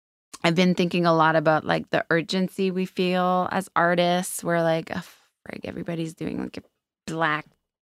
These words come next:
Friday sale. Like, I should do a Black Friday sale." It's like, actually, you don't. <laughs> Like, like, I have my own rhythm, and I have, like, my own, you know, like, my biggest sale of the year is my,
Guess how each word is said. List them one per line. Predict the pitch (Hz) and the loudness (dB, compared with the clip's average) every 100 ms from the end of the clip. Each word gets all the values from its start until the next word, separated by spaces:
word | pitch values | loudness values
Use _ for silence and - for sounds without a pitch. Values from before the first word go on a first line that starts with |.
| - | 2
Friday | 160 143 151 151 | 4 4 2 2
sale. | - 151 151 143 | 2 2 2 0
Like, | 110 | -2
I | 160 | -4
should | 160 180 | -2 0
do | 175 | 2
a | |
Black | 180 160 170 | 4 2 0
Friday | 170 180 | -2 -2
sale." | 190 | -4
It's | 196 | -4
like, | 202 - _ _ _ - | -4 -8 _ _ _ -8
actually, | 233 247 | -4 -2
you | 208 - | -2 -2
don't. | 151 - - - - - | -2 -2 -6 -6 -6 -8
<laughs> | - - | -10 4
Like, | 349 - 494 440 480 - 403 - 659 480 - | 4 8 8 8 6 6 4 4 0 2 4
like, | 226 | 6
I | 208 214 | 6 6
have | 262 254 | 6 4
my | 285 349 | 4 4
own | 285 320 | 4 6
rhythm, | 311 202 185 170 180 196 | 6 6 6 4 2 0
and | 170 196 | 2 4
I | 233 | 4
have, | 214 180 202 226 | 4 4 4 2
like, | 214 202 | 0 2
my | 233 214 | 2 2
own, | 214 208 - | 2 2 2
you | 226 | 2
know, | 185 170 175 | 6 6 6
like, | 175 175 | 4 0
my | 190 | 2
biggest | 190 254 370 | 2 2 4
sale | 330 | 4
of | 359 | 6
the | 302 | 4
year | 214 | 4
is | 208 | 4
my, | 262 175 | 2 -2